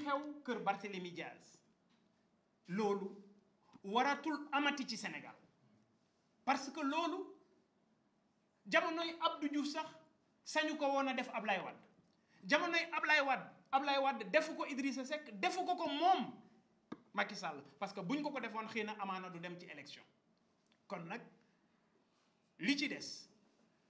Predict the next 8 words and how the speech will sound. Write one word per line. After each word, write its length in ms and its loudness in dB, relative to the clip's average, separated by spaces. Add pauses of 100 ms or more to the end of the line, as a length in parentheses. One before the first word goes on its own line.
(180)
mooy 280 0
kenn 240 4
ku 120 -8
nekk 300 -2 (580)
ci 120 2
fulla 420 -2
ak 140 -6
fayda. 340 -2